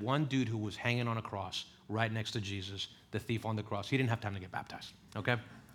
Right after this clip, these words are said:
Everyone else did. I wanna encourage you to take a step of obedience.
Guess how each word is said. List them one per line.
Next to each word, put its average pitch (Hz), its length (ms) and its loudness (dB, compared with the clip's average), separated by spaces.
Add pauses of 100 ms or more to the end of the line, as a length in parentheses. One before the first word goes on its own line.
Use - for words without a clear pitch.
(680)
Everyone 123 400 4
else 107 180 0
did. 104 280 -4
I 117 100 2
wanna 127 240 0
encourage 110 640 -2
you 104 60 -6
to 101 80 -6
take 113 220 -8
a 117 60 -6
step - 260 -4
of 101 80 -6
obedience. 98 640 -6